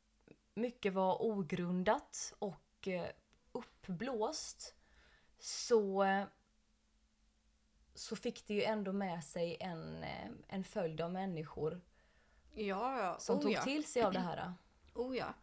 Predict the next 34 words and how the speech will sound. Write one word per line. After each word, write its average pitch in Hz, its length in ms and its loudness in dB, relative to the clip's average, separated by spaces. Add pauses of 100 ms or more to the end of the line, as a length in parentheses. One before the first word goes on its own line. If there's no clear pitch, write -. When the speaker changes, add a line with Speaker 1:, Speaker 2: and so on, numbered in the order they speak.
(360)
Speaker 2:
Ja, 220 100 0
men 220 340 -2 (420)
Sven 220 300 -2
Lidman, 208 360 -2
han 208 220 -4
var 190 160 0
ju 233 200 -2
från 240 460 -4
början, 196 760 -4 (540)
eh, 190 320 -6
poet 190 720 -6
och 143 280 -4
författare - 920 -8
och 190 80 -10
så 208 100 -4
här. 180 180 2
Speaker 1:
Mm. 151 140 -2 (260)
Speaker 2:
Eh, 190 120 -4
men 190 140 -4
innan 214 420 -2
han, 269 340 0
eh, 247 120 0
blev, 180 420 -4 (560)
eh, 208 120 -12
med 196 180 -8
kristen 196 640 -6
och, - 300 -14
eh, 170 280 -4
hamnade 180 400 -10
sen 180 200 -10
då 175 100 -6
i - 20 -8
pingst 180 640 -10
och 170 220 0